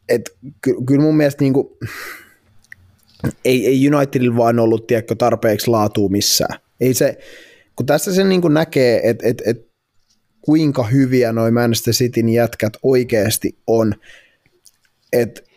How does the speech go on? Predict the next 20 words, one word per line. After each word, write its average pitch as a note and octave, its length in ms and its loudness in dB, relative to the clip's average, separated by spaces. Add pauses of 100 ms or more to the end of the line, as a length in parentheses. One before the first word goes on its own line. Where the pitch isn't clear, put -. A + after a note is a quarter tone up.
ei D3 140 2
sieltä C#3 300 0
monesti D3 540 0
just B2+ 240 0
niin A#2 120 0
kuin A#2 80 2
ollaan A#2 180 2
puhuttu, B2 280 0
että A#2 140 0
Erling D3+ 280 0
Haaland B2+ 320 2
sieltä A#2+ 260 -2
erottuu A#2 560 0
sen A#2+ 200 0
takia, A#2 300 0
että A2+ 100 -2
se B2 80 0
tekee B2 300 0
ne A#2+ 100 -2
maalit, A#2+ 600 0